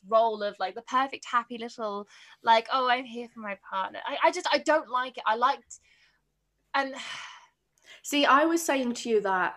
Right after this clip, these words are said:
Speaker 2: like, immediately afterwards, I said I wanted another book within, with their, um, point of view, because I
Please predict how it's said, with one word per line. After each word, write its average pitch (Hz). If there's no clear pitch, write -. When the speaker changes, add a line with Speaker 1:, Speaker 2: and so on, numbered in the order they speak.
Speaker 2:
like, 208
immediately 254
afterwards, 202
I 196
said 190
I 190
wanted 185
another 180
book 156
within, 156
with 175
their, 160
um, 165
point 190
of 165
view, 170
because 202
I -